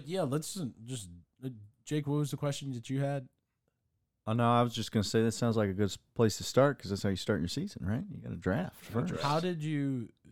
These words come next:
Speaker 1: why don't you, how did you feel about your draft?
Speaker 2: How did
Speaker 1: How,
Speaker 2: I
Speaker 1: or first, how many leagues are you in?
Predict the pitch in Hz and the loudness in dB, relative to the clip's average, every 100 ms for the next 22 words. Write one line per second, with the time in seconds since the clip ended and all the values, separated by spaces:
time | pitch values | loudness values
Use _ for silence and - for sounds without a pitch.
0 | 113 _ 117 139 131 117 113 107 92 156 | _ _ -6 -4 -4 -4 -4 -6 -6 -2
1 | 151 135 117 123 113 113 110 101 101 101 | -2 -2 -2 -2 -2 -6 -6 -6 -8 -12
2 | 92 85 - - _ _ _ _ _ _ | -14 -14 -16 -20 _ _ _ _ _ _
3 | _ _ _ _ _ - 127 - 180 202 | _ _ _ _ _ 2 4 6 4 2
4 | 165 190 202 - 147 170 165 113 117 104 | -2 -4 -4 -6 -6 -4 -4 -2 -4 -6
5 | 92 85 78 65 | -10 -16 -18 -20